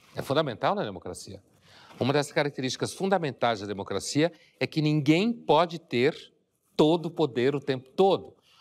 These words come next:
Os próprios autores dos fe-, do Federalista, dos papers, fala, "O risco de um regime muito forte no executivo é que ele tem vocação monárquica."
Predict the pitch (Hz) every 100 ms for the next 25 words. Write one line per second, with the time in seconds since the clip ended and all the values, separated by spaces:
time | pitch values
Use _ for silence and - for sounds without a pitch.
0 | - 117 - - 143 170 214 180 135 107
1 | 113 104 98 87 92 92 - 101 - 107
2 | 98 104 95 92 107 202 - 101 90 87
3 | 95 - 135 196 220 110 92 - - -
4 | - - 139 104 82 _ _ - 170 156
5 | 208 262 - - 113 - _ - 131 127
6 | 120 107 110 101 98 - - 123 123 -
7 | - 101 92 101 160 - 156 185 117 -
8 | - - 123 160 143 147 143 147 123 -
9 | 151 165 156 147 135 - - - 82